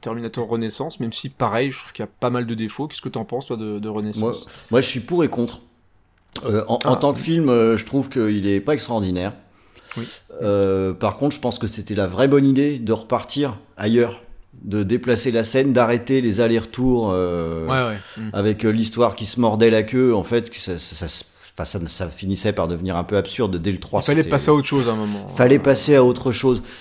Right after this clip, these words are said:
Speaker 2: Alors, est-ce que c'était assez solide pour ça ? J'en suis pas sûr. Je suis pas un grand fan du film, euh, mais par contre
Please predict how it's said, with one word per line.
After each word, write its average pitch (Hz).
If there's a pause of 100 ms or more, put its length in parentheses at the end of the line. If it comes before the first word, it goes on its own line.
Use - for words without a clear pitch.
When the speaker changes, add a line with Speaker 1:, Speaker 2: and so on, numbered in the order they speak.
(180)
Speaker 2:
Alors, 113
est-ce 139
que 160
c'était 139
assez 143
solide 143
pour -
ça ? 139
J'en 104
suis 110
pas 165
sûr. 101 (240)
Je -
suis -
pas 143
un 131
grand 113
fan 123
du 113
film, 143 (580)
euh, 104
mais 113
par 120
contre 170